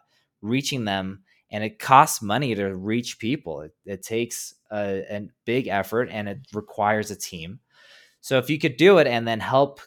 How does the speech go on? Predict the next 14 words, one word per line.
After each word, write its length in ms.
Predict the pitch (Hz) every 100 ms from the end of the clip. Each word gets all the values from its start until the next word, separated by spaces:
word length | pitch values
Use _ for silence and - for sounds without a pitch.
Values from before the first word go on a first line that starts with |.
| _
connect 460 | 127 113 127 143
to 60 | -
people 600 | 131 110 - 101 101 101 107
that 260 | 110 98
didn't 300 | - 139 139
know 540 | 110 113 120 120 113 -
your 160 | 107 107
product 380 | - 110 110 104
is, 180 | 92 104 - -
existed 840 | 107 92 92 123 139 - 87 85 -
and 260 | 104 101 - _ 98 -
better 260 | 107 120
their 240 | 107 113 113
life, 460 | 95 95 160 -